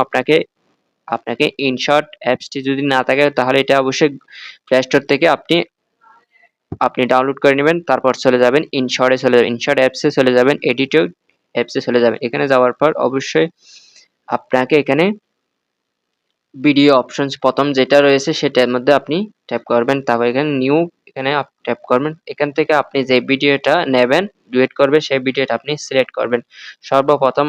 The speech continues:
আপনার অরিজিনাল ভিডিওটা আপনি সিলেক্ট করে নেবেন, সিলেক্ট করে নেবেন আপনার অরিজিনাল ভিডিওটা। এটা সিলেক্ট করার পর অবশ্যই এখান থেকে আপনি এখানে কাট করার কোনো দরকার নেই। আমি, তারপর এখানে কাজ করবেন আপনারা,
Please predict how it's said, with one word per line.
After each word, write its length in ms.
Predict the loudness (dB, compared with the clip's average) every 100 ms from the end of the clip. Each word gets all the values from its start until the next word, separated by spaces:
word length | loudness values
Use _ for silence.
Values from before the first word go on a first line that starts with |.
| 0
আপনার 220 | 0 0 2
অরিজিনাল 420 | 0 0 -2 -2 0
ভিডিওটা 300 | 0 0 0 -2
আপনি 160 | -2 -8 -8
সিলেক্ট 280 | -4 -6 -4
করে 120 | -6 -6
নেবেন, 180 | -6 -8 _ _ _ _ _ _ _ _
সিলেক্ট 340 | -12 -6 -6 0
করে 120 | 0 2
নেবেন 220 | 0 0 0
আপনার 200 | 0 2 2
অরিজিনাল 400 | 0 -2 0 0 0
ভিডিওটা। 380 | -2 -2 -2 -12 _ _ _ _ _
এটা 140 | -12 -10
সিলেক্ট 360 | -2 2 2 0 _
করার 240 | 2 2 2
পর 140 | 2 2 2 -2
অবশ্যই 300 | -2 -4 -2
এখান 160 | -2 -2
থেকে 140 | -2 -2
আপনি 200 | -2 -4 -4 -6 _ _ _ -14
এখানে 280 | -2 0 0 0
কাট 160 | -2 2
করার 220 | 4 4 2
কোনো 120 | 0 0
দরকার 220 | 0 0 0
নেই। 100 | 0
আমি, 100 | -2 -6 _ -4
তারপর 240 | -2 2 0
এখানে 220 | 0 -2 0
কাজ 120 | -2 0
করবেন 200 | 2 2 2
আপনারা, 260 | 2 2